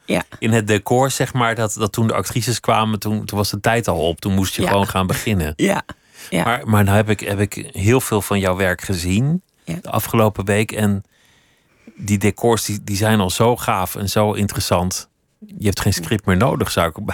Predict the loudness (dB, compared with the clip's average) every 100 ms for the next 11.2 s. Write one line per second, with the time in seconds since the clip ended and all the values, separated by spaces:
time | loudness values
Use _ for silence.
0 | -6 -4 0 0 0 -4 -10 -8 -6 -6
1 | -10 -20 _ -2 0 -4 -6 -6 -2 0
2 | 2 2 0 -2 0 0 0 -2 -6 -10
3 | _ -8 -8 -10 -18 _ _ _ _ _
4 | _ _ -6 -6 -6 -18 _ _ _ 0
5 | 0 -2 -4 -4 -4 -12 -14 _ _ _
6 | _ _ _ -4 0 2 2 0 0 2
7 | 2 0 -4 _ _ _ _ 2 2 4
8 | 2 2 0 -4 -2 -2 -2 -4 -8 -8
9 | 0 2 4 2 -2 -2 0 0 0 -2
10 | -2 -4 -6 -8 -4 -4 -4 -6 -8 -8
11 | -8 -8